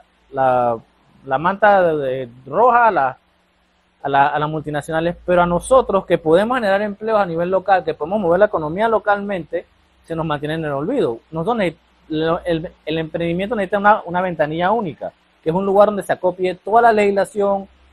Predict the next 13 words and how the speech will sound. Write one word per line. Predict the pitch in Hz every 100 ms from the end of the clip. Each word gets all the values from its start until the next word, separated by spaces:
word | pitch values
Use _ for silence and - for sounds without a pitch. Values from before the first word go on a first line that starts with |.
| _
toda | 190 240
la | 226
permisología | 226 208 - 208 208 196 185 185 - _ - -
y | 170 170
todo | 196 240
el |
conocimiento | 233 202 175 - 175 196 233 240 254 247
que | 185
hay | 202
para | 220 202
maniobrar | 185 160 156 175
la | 226
legislación | 226 220 196 - 208 214